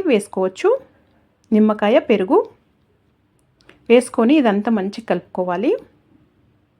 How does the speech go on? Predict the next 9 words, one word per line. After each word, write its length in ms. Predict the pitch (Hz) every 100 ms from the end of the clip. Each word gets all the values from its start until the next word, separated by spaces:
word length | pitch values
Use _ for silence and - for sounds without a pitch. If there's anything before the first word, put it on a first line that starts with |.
| _ _ _ _ -
ఈ 40 | 214
విధంగా 320 | 214 226 262 277 240
పట్టించాలండి 760 | - 196 190 180 185 185 226 359
ముక్కలకంతా. 640 | 214 - 185 185 180 233 403 - _ _ _ _ _ _ _ _ 226
మీరు 120 | 240 233
ఇది 120 | 233
ఇలా 180 | 220 214 208 - _ 214
మ్యారినేట్ 400 | 220 240 302 302 247
చేసుకొని 460 | 233 - 208 233